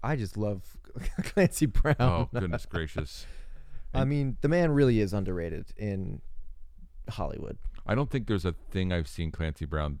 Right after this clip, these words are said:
Speaker 2: do that I haven't liked.
Speaker 1: Yeah.
Speaker 2: And as he gets older,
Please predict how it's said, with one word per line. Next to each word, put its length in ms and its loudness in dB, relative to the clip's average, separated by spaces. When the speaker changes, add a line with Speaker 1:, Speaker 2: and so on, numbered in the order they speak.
Speaker 2:
do 360 -4
that 140 0
I 120 0
haven't 460 -2
liked. 480 -6
Speaker 1:
Yeah. 240 -2
Speaker 2:
And 300 0
as 260 -6
he 100 -4
gets 340 0
older, 680 2